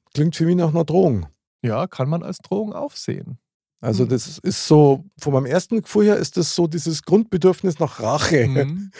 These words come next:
Speaker 1: <laughs> nach Vergeltung, nach einer Revanche.
Speaker 2: Ja, einmal das, aber zum anderen auch, ich habe irgendwie das Gefühl, also den kann man halt in alle Richtungen einsetzen. Also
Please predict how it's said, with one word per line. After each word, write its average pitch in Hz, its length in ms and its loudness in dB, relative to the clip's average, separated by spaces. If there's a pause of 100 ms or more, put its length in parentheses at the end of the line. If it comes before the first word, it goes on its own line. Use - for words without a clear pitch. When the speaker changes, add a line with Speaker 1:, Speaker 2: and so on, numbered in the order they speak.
Speaker 1:
<laughs> - 180 -18
nach 143 200 0
Vergeltung, 175 680 4
nach 147 200 2
einer 151 180 2
Revanche. 127 480 2 (500)
Speaker 2:
Ja, 156 240 -2
einmal 170 400 2
das, 170 400 -2
aber 143 420 0 (180)
zum - 220 2
anderen 175 360 -4
auch, 180 280 -4 (160)
ich 143 220 -8
habe 175 140 -4
irgendwie 175 280 0
das 160 200 -2
Gefühl, - 180 -6
also 143 120 -2
den 143 160 -2
kann 165 160 -2
man 180 180 0
halt 156 180 0
in 151 80 -6
alle 147 280 -4
Richtungen 175 420 -2
einsetzen. 117 720 -4
Also 117 380 0